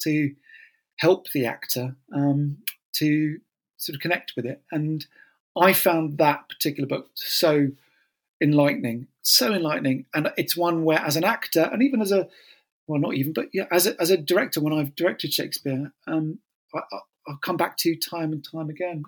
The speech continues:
Um, I find it absolutely fascinating and really, really comforting.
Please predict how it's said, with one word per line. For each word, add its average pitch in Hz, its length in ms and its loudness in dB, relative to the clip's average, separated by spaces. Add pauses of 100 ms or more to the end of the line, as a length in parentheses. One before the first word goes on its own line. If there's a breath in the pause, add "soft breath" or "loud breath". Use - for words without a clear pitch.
(140)
Um, 160 300 -4 (640)
I 143 80 -8
find 165 220 -4
it - 40 -8
absolutely 151 720 -4 (460)
fascinating 131 560 0
and 147 180 0 (160)
really, 170 560 2 (460)
really 180 280 6
comforting. 139 440 -4